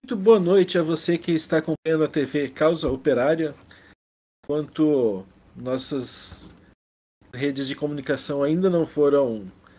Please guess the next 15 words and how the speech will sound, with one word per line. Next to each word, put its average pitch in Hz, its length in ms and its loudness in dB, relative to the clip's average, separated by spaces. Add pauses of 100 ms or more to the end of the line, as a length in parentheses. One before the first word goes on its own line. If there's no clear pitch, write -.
(640)
realmente 135 800 -4
desligados 156 760 4
aqui 120 340 -6
pela - 680 -8 (140)
ação 143 320 -8
ditatorial 135 640 0
do 123 180 -4
ministro 123 640 -6 (880)
do 98 140 -14
S - 180 -8
T 143 60 0 (140)
F, - 120 -6
Alexandre 131 480 -4
de 127 80 -8
Moraes, 160 580 -2